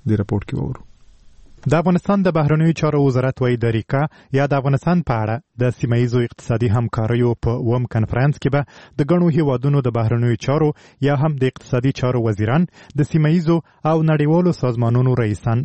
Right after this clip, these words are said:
Speaker 2: برخه واخلي. د بهرنیو چارو وزارت ویان شکیب مستغني وایي په دغه کنفرانس کې د سیمه ییزو پروژو لپاره پر نویو اقداماتو غور کیږي.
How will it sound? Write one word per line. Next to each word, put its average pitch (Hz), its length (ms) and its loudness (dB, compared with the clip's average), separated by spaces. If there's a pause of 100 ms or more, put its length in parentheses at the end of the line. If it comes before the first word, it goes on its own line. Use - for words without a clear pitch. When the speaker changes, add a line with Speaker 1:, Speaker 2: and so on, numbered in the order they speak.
(120)
Speaker 2:
برخه 110 300 -4
واخلي. 117 300 -2 (560)
د 113 140 0
بهرنیو 113 440 0
چارو 110 200 0
وزارت 107 340 -2
ویان 123 300 0 (320)
شکیب 147 400 0
مستغني 143 400 0
وایي 110 300 0
په 110 100 -4
دغه 110 220 -2
کنفرانس 131 480 0
کې 151 100 0 (380)
د 156 100 -2
سیمه 160 240 2
ییزو 175 320 0
پروژو 147 380 0
لپاره 110 320 -4 (160)
پر 139 160 0 (100)
نویو 165 240 2
اقداماتو 110 640 -2
غور 104 240 -2
کیږي. 104 400 -2